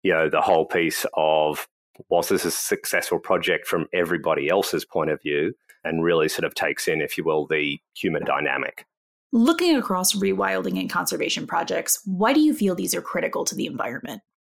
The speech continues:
Speaker 1: Through rewilding, we know that these are the most effective solutions for both improving human health in the long term, as well as treating the biodiversity crisis.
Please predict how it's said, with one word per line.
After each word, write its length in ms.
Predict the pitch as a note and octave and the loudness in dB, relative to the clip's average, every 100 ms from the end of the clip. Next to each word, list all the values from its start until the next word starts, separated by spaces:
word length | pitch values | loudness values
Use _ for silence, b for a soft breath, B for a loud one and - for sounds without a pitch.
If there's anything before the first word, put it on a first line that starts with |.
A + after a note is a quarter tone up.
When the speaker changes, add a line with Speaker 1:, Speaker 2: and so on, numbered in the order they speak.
| _ _ | _ _
Speaker 1:
Through 280 | - G#2+ F2 | -2 2 4
rewilding, 600 | F2+ D#2+ E2 E2+ E2+ D#2+ | 2 2 4 4 2 2
we 120 | F#2 E2 | 0 0
know 340 | E2+ F2+ F2 | 2 4 4
that 200 | - - | 2 0
these 280 | F#2+ E2+ E2+ | 0 0 0
are 80 | D#2 | 0
the 240 | E2 D#2+ | -2 -2
most 360 | E2 F2 F2 - | 0 2 2 -2
effective 440 | - D2+ - D#2+ | -2 -2 -2 -4
solutions 680 | - D2 D2+ - D2 - - b b b _ | -2 -2 0 -2 -4 -6 -14 b b b _
for 480 | - - E2+ E2 D#2+ _ | -4 2 4 4 2 _
both 240 | - G2+ - | 2 2 0
improving 600 | D#2+ - E2+ E2 D#2 D2+ _ - | -2 0 0 0 -2 -6 _ -8
human 280 | - E2 - | -4 -2 0
health 420 | F#2 F2 A#2+ - _ _ - | 0 0 -2 -8 _ _ -2
in 120 | F2 | 0
the 80 | D#2 | 0
long 260 | D#2 E2 | 0 0
term, 340 | - G2 G2+ A#2 - B B - | 0 0 0 -4 -14 B B 0
as 240 | F2+ E2 | 2 2
well 240 | F2 E2 | 2 2
as 340 | D#2+ D#2+ - - | 2 0 -2 -8
treating 360 | - F#2+ D#2 D#2+ | -4 -2 -2 -2
the 280 | D#2+ D2+ D2+ | 0 0 0
biodiversity 760 | D#2+ D2+ - D2 D2+ - D#2 - - - | 0 0 0 -2 -2 -2 -4 -6 -14 -4
crisis. 580 | - E2+ - A#2+ - | 0 0 0 -2 -4